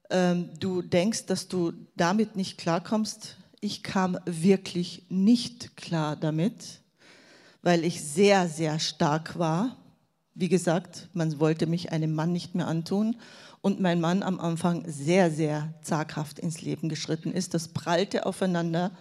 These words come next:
und wenn Gott mir nicht eine Offenbarung gegeben hätte in Unterordnung, würden wir heute hier nicht stehen.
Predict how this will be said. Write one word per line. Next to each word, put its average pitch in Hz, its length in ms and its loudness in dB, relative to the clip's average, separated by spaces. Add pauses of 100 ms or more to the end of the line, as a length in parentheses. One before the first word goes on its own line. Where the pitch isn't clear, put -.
(400)
und 175 140 -2
wenn 175 220 2
Gott 220 380 4
mir 202 360 2
nicht 196 320 -2
eine 180 240 0
Offenbarung 170 680 -4
gegeben 165 440 -4
hätte 165 260 -4
in 160 220 -8
Unterordnung, 151 840 -4 (300)
würden 180 260 0
wir 170 200 -2
heute 156 260 -2
hier 151 200 -8
nicht 147 300 -8
stehen. 143 460 -12